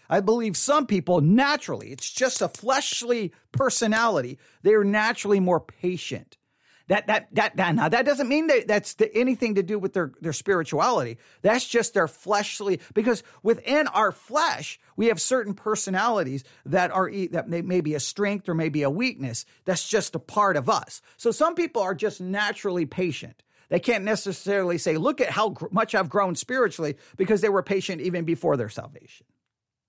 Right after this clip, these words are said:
So if that's you, Congratulations. All the people around you are probably very grateful that you're a patient person. Now,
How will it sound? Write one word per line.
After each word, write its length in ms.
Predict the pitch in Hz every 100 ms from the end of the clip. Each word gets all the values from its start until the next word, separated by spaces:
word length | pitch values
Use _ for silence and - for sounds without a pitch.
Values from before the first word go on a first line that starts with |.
| _ _ _ _ _ _ _ _ _ _ _ _ _ _ _
So 220 | - 240 220
if 80 |
that's 320 | 240 262 277 269
you, 280 | 269 285 285 - - _ - - - - - - _ - _ - _ - - - - -
Congratulations. 840 | 202 165 220 208 208 196 240 269 -
All 180 | 160
the 80 | 175
people 300 | 160 185 160
around 380 | 147 151 180 175
you 120 | 202
are 60 | 160
probably 320 | - 156 156
very 240 | 135 151
grateful 360 | 131 147 135 131
that 120 | 120
you're 200 | 131 127
a 40 | 113
patient 360 | - 123 -
person. 340 | - - - _ _ _ _ _ _ _ _ _ _ _ _ _ _ _ _
Now, 260 | 170 196 -